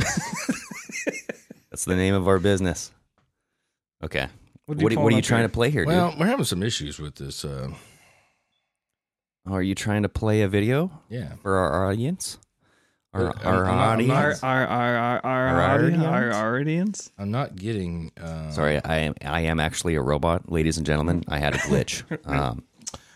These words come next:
Speaker 3: I was just kinda, I wanted to see, 'cause I really, I, to be honest, I really haven't looked up the
Speaker 1: Like sex robots?
Speaker 3: Yeah, how, how it all works.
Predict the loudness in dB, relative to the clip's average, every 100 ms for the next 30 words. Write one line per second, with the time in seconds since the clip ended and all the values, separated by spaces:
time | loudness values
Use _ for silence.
0 | -4 0 0 2 0 0 0 0 2 0
1 | 0 -2 -4 -4 -2 -2 -2 -2 -4 -6
2 | -8 -2 -2 -2 -4 -4 -4 -4 -4 -6
3 | -4 -6 -6 -8 -8 -8 -8 -8 -10 -8
4 | -10 -14 _ _ -10 -10 -6 -8 -6 -4
5 | -4 -4 -4 -6 -6 -4 -4 -4 -6 -6
6 | -6 -8 -8 -8 -10 -16